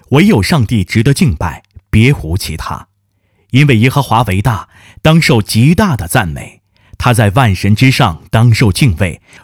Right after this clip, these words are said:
外邦的神都属虚无，唯独耶和华创造诸天。每个人的心中都会崇拜某种东西，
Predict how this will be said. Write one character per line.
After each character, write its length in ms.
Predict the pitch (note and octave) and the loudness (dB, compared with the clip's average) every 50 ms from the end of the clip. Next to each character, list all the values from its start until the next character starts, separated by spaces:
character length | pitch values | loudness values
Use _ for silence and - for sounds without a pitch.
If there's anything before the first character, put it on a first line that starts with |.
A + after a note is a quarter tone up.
| - | -2
外 280 | - C#3 D#3+ D3 A2+ G2 | 0 2 2 2 2 0
邦 220 | - D3+ D3 D3+ | 0 2 2 2
的 80 | C#3+ A#2 | 2 0
神 320 | - - F#2 F2 A2 B2+ - - - _ | 0 0 2 2 2 2 0 -4 -12 _
都 220 | D3+ D3+ D#3+ D#3+ | 0 2 2 2
属 200 | - - - D#2 | 0 -2 -8 -8
虚 300 | - - - - E3+ F3+ | -8 -8 -2 2 2 2
无， 340 | - - - C#2+ D2 E2 - - - - - | 2 -2 -10 -12 -12 -12 -12 -14 -16 -6 -2
唯 240 | A2+ C3 D#3+ G3+ - | 0 2 2 2 2
独 180 | D3 G#2 B2 | 2 0 0
耶 160 | A#2 - D3+ | 2 2 0
和 140 | C#3+ - C#3+ | 0 0 -4
华 320 | - - D2 C#2 C#2 F2 G#2 | -6 -6 -10 -8 -6 -8 -6
创 420 | - - - - B2 F2+ D2+ D#2 | -6 -4 -2 -2 -2 -2 -6 -10
造 240 | - - F#2 C#2+ - | -6 -6 -6 -6 -6
诸 240 | - - F#2+ D#2 F2 | -6 -6 -6 -6 -4
天。 240 | - A2 G2 F#2+ - _ _ _ _ _ _ _ _ _ _ _ _ _ _ _ _ _ _ _ _ _ | -4 -4 -4 -4 -6 _ _ _ _ _ _ _ _ _ _ _ _ _ _ _ _ _ _ _ _ _
每 200 | - B2+ D3+ D3+ | 2 4 4 4
个 140 | D3 - G#3+ | 4 2 2
人 140 | E3 C3+ C3 | 2 2 2
的 100 | C#3+ C#3 | 2 0
心 240 | - - C#3+ D3 C#3 | 0 2 2 4 4
中 240 | - C#3+ D3 D3+ - - - - | 4 4 4 2 0 -2 -6 -2
都 140 | - D#3 - | 0 0 2
会 160 | - A2+ G2+ | 2 -2 -2
崇 260 | - - - G2 A2+ | -2 -2 -2 -2 0
拜 180 | - B2 F#2 D#2+ - | 0 0 -2 -2 -4
某 180 | D#2+ E2+ A2+ | -2 -2 0
种 160 | - - D2+ C#2+ | 0 -2 -4 -4
东 200 | - F#2 F#2 G2+ | -4 -2 0 0
西， 280 | G#2+ - - - - | 0 0 -2 -8 -8